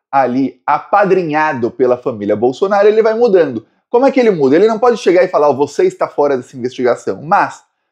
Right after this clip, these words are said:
vamos supor que a investigação tá no núcleo criminal A. Ele vai lá e muda aquela pessoa pro núcleo criminal B. Às vezes, até muda o local de trabalho. Você tem uma investigação que é lá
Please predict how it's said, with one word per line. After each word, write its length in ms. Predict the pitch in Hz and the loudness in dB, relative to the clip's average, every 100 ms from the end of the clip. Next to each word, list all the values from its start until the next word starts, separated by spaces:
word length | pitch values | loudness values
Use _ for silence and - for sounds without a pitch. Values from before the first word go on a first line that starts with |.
| - | -4
vamos 220 | 202 214 | -2 -2
supor 220 | - 208 | 0 0
que 60 | 214 | 0
a 40 | |
investigação 560 | 202 190 196 175 165 190 | -2 0 0 0 -2 -6
tá 120 | 196 | -6
no 100 | 190 | -4
núcleo 360 | 170 180 208 | -4 0 0
criminal 680 | 160 165 175 156 156 190 185 | 0 -2 -4 -2 0 2 0
A. 320 | - 151 127 - _ _ _ _ - | 0 0 -2 -10 _ _ _ _ -4
Ele 160 | 220 | 0
vai 180 | 214 226 | 4 4
lá 160 | 208 214 | 4 4
e 60 | 226 | 2
muda 260 | 220 196 | 0 0
aquela 240 | 185 185 196 | 0 -2 -2
pessoa 380 | 196 190 202 | -4 -6 -8
pro 200 | 202 233 | -4 -4
núcleo 320 | 220 208 196 208 | -4 -4 -6 -6
criminal 480 | 196 208 208 214 | -4 -2 2 2
B. 240 | 220 220 220 | 4 0 0
Às 60 | 135 | 0
vezes, 280 | 185 185 - | 2 0 -2
até 280 | 170 165 220 | -2 -2 0
muda 220 | 220 208 | 2 2
o 40 | |
local 260 | 196 175 185 | 2 2 0
de 80 | 180 | 0
trabalho. 540 | 196 180 131 113 104 | 0 2 2 0 -2
Você 80 | - | -8
tem 220 | 156 160 | -10 -10
uma 420 | 156 143 135 139 | -12 -18 -18 -14
investigação 800 | 147 117 143 147 - 131 127 175 | -12 -10 -6 -4 0 -2 0 -4
que 80 | 180 | 0
é 40 | |
lá 540 | 175 107 120 123 - | 0 0 0 0 -2